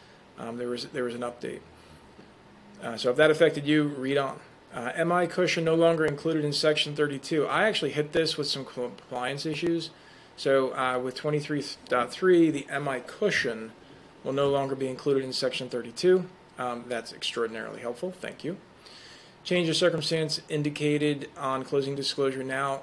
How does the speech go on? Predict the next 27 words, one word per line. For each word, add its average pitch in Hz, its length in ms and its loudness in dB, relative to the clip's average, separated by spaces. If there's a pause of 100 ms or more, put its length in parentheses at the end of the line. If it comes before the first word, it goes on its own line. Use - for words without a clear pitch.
included 139 400 -2
in 131 100 -6
pre-closing 135 680 0
document 127 540 -6 (120)
package. 123 340 -2
So 127 220 2
again, 139 260 0
going 160 260 0
back 160 240 2
to 151 120 -2
if 143 160 -2
you're 135 140 -2
doing 175 380 2
a, 151 80 -2 (120)
if - 140 -8
you've 180 120 -4
got 185 120 8
a 156 40 4
pre-closing 165 840 2
workflow, 127 580 0 (520)
obviously 151 400 0
you've 135 160 -6
got, 135 440 2
uh, 131 120 -2
the 127 80 -6
new 143 140 -2
features 135 500 -4